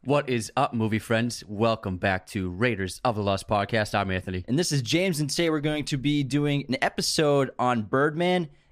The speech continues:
Speaker 2: and The Revenant, both directed by Alejandro Iñárritu. And we actually have a special guest today, Santiago Achaga, who is a South American actor, filmmaker, director. So,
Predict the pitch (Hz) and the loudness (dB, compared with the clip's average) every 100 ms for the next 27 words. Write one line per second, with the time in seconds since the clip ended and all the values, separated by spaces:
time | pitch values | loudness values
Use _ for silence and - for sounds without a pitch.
0 | - - 190 202 135 123 123 113 120 113 | -10 -2 0 0 0 0 2 2 0 -2
1 | 127 123 - 123 123 120 127 113 110 110 | 0 0 -2 0 0 0 -4 0 0 2
2 | 110 113 117 113 113 104 104 113 147 180 | 2 0 0 -2 -2 -2 -2 -2 0 0
3 | 180 123 175 - 185 120 - 151 127 110 | 0 0 0 0 0 0 0 0 0 0
4 | 180 - 117 101 113 - _ - - 151 | -2 -2 0 2 0 -2 _ -20 -6 -2
5 | 135 139 131 123 110 - 160 175 160 120 | 2 2 2 2 2 0 2 2 2 2
6 | 127 131 117 135 123 110 - - 196 180 | 4 2 2 2 2 0 -4 -2 0 2
7 | 160 160 151 143 165 170 165 143 160 165 | 2 2 2 2 2 0 -2 -2 0 0
8 | 160 151 131 160 165 151 160 156 | 0 0 2 2 2 -2 -2 -4